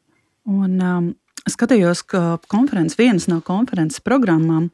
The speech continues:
ā, nākamnedēļ, un runāsiet par vieglās valodas lietotāju stigmatizāciju Latvijā, Lietuvā un Slovenijā. Zinu, ka konference vēl nav notikusi,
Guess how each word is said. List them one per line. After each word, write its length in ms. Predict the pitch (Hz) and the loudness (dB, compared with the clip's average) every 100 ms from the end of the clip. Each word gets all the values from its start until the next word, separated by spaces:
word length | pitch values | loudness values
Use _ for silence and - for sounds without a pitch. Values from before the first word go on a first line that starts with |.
| - - - - | -12 -18 -20 -12
ā, 140 | - 170 175 | -2 0 2
nākamnedēļ, 760 | 175 208 214 180 170 160 165 165 | 0 0 2 2 0 0 0 0
un 160 | 165 165 | 0 0
runāsiet 500 | 185 202 165 175 165 | 0 0 0 -4 -6
par 120 | 175 180 | -6 -4
vieglās 340 | 214 190 160 214 | -2 -2 -2 -2
valodas 260 | 202 - | -2 -2
lietotāju 440 | 196 208 170 160 156 | -2 -2 -2 -4 -4
stigmatizāciju 1080 | 208 202 160 156 151 151 - - 165 160 160 | -2 0 0 -2 -4 -4 -4 -6 -4 -2 -2
Latvijā, 400 | 175 - 165 156 | -4 -4 -2 -2
Lietuvā 440 | 156 175 196 175 156 | -2 -2 -2 0 0
un 140 | 156 | -2
Slovenijā. 640 | - 202 190 151 156 156 147 - - - - - - - - - | -2 0 2 2 0 -2 -6 -12 -20 -20 -20 -20 -20 -20 -6 2
Zinu, 240 | 208 226 220 | 4 4 4
ka 80 | 196 | 2
konference 460 | 196 214 240 185 190 | 2 4 4 2 2
vēl 160 | 185 185 | 2 2
nav 220 | 180 185 | 2 2
notikusi, 760 | 220 226 196 - 185 - 180 | 2 2 -2 -4 -4 -2 -4